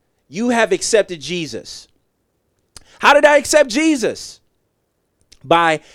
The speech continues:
his grace, him being gracious to save me, and me trusting in that grace.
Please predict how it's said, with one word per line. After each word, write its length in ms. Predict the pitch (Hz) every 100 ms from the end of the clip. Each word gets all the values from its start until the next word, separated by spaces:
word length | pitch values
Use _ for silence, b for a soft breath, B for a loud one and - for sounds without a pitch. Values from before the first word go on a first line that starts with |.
| b
his 340 | - 311 349
grace, 720 | 220 214 185 180 - - - - _ _ _ _ _
him 300 | _ 269 330
being 300 | 311 302 262
gracious 500 | 180 208 262 - 240
to 140 | - 214
save 480 | - 240 226 190 139
me, 340 | 139 135 151 _ _ b b b _
and 300 | 220 208 208
me 180 | 277 269
trusting 640 | - - 269 - - 214 208
in 240 | 214 190
that 200 | 175 170
grace. 600 | 160 156 90 - - -